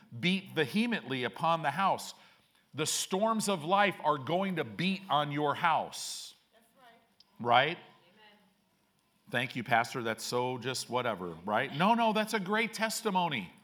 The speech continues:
Bring it, Satan. You can't move me. And the more you bring, the more I'm gonna tell everybody how much of a loser you are. Could not shake it. The stream beat vehemently upon the house and could not shake it, for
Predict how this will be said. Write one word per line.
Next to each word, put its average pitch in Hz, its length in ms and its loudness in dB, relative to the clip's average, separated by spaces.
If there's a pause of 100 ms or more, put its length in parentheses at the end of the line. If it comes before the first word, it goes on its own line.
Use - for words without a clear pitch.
(520)
Bring 226 320 4
it, 226 120 2
Satan. 196 480 0
You 202 160 2
can't 208 380 0
move 220 320 2
me. 117 400 -2 (560)
And 170 160 6
the 190 60 6
more 240 240 8
you 233 220 4
bring, 220 420 4
the 220 60 4
more 226 200 6
I'm 233 100 6
gonna 226 140 4
tell 220 300 6
everybody 214 400 4
how 190 180 8
much 214 300 6
of 202 80 2
a 202 40 4
loser 202 480 2
you 120 280 -2
are. 82 260 -2 (2250)
Could 247 200 2
not 226 260 6
shake 240 480 4
it. 104 180 -2 (800)
The 160 80 0
stream 233 440 0
beat 202 240 0
vehemently 190 580 -2
upon 156 260 -2
the 147 80 -2
house 147 220 4
and 147 120 -8
could 226 200 2
not 214 200 4
shake 220 320 -2
it, 135 160 -4 (220)
for 165 240 4